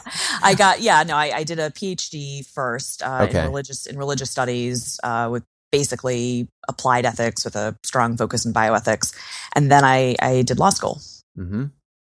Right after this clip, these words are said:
Speaker 2: And, uh, and, and so now you're, you're teaching in a, and kind of publishing in, in law and teaching in kind of a law-related field, but not in a law school, which is a very, to me, interesting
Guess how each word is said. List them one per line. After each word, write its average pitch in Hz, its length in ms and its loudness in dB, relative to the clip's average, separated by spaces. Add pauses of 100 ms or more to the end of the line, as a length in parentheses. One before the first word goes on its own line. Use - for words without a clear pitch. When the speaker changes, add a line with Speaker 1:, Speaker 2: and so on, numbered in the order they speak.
(680)
Speaker 2:
And, 104 460 2
uh, 101 380 2
and, 101 200 -2
and 107 140 0
so - 80 0
now 98 200 2
you're, 104 340 0
you're 101 220 0
teaching 107 600 0
in 101 140 0
a, 95 220 0
and 98 360 0 (160)
kind 95 120 0
of 85 80 -4
publishing 98 640 0
in, 87 440 -2 (400)
in 95 180 0
law 98 340 4
and 85 200 -2
teaching 95 300 -2
in 90 80 -2
kind 87 140 -2
of 87 60 -2
a 87 40 2
law-related 90 640 0
field, 98 340 0
but 78 160 -2
not 85 220 0
in 87 80 0
a 82 60 0
law 92 180 2
school, - 260 -4
which 62 140 -6
is 87 100 -6
a 87 40 -2
very, 92 340 0 (240)
to - 100 -4
me, 87 240 -2
interesting 85 680 0